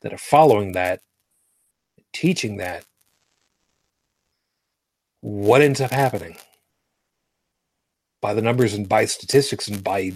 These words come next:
evolution. And evolution, I mean, you, you wanna yell and scream about it, fine. But, I mean, it's all statistics, man. You have a smaller pool to work from.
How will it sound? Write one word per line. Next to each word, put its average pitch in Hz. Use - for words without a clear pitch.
evolution. 98
And 139
evolution, 180
I 151
mean, 147
you, 139
you 139
wanna 143
yell 123
and 117
scream 123
about 117
it, 113
fine. 110
But, 117
I -
mean, 117
it's -
all 131
statistics, -
man. 101
You 131
have 123
a 123
smaller 113
pool 104
to 117
work 117
from. -